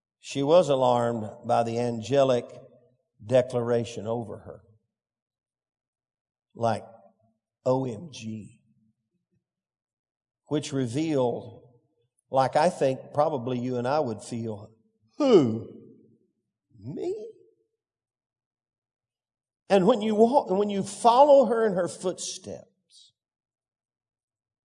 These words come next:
her footsteps reveal humility in her life. She embraced, let me just tell you something. When God speaks something great to you,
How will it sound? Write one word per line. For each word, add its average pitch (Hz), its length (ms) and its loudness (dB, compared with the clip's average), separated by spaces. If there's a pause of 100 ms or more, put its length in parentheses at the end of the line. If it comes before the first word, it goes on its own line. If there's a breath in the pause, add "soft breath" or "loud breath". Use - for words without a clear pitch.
(540)
her - 220 2
footsteps 185 720 0
reveal 143 680 -2
humility 135 680 -4
in 123 80 -10
her 123 100 -6
life. 127 340 -10 (800 soft breath)
She - 320 0
embraced, 170 540 2
let 190 160 0
me 170 60 -2
just 160 240 -6
tell 143 100 2
you 135 60 0
something. - 180 -8
When 127 140 -6
God - 240 2
speaks 294 260 -8
something 147 260 -2
great 170 320 0
to 151 80 -8
you, 175 220 -4